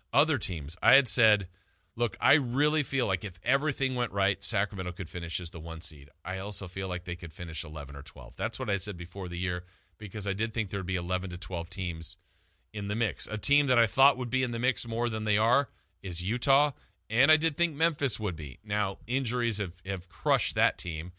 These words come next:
but everyone else that's kind of there I, I thought could be in the mix. And I think my reference was Utah. I don't think it was Minnesota, but I said, "Look, if, if someone puts it together, there's no reason why Utah couldn't be the one seed, or a team like, in this case, O K C or Minnesota."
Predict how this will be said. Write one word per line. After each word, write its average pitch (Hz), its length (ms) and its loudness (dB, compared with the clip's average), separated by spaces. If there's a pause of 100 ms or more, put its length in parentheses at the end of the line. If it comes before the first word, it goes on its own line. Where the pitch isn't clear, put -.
(460)
but 123 300 2 (720)
everyone 170 380 4
else 160 240 6
that's 135 160 0
kind 151 260 0
of 131 60 -2
there 147 300 6
I, 123 180 4
I 113 120 2
thought 127 320 0
could 127 140 -6
be 123 140 -2
in 117 120 -2
the 110 60 -2
mix. 147 380 2 (320)
And 110 140 0
I 117 60 2
think 185 220 -2
my 139 120 4
reference 123 500 2
was 90 260 0
Utah. 131 420 4
I 104 100 2
don't 107 180 -4
think 139 200 -4
it 117 60 -6
was 104 160 -2
Minnesota, 104 560 0
but 98 140 -2
I 104 60 0
said, 104 220 2
"Look, 113 200 -4
if, 92 240 -10
if 120 180 -4
someone 170 340 0
puts - 220 -2
it 110 60 -6
together, 123 400 0 (280)
there's 139 180 -6
no 165 80 0
reason 139 280 0
why 120 120 2
Utah 120 460 2
couldn't 120 240 -4
be 117 100 0
the 107 80 0
one 117 200 0
seed, 78 300 0 (340)
or 131 400 -4
a 85 80 -10
team 98 280 -2
like, 95 180 -4
in 95 80 -4
this 95 160 -2
case, 107 320 -2
O 98 120 -6
K 107 180 -4
C 110 240 -4
or 107 60 -2
Minnesota." 113 520 -2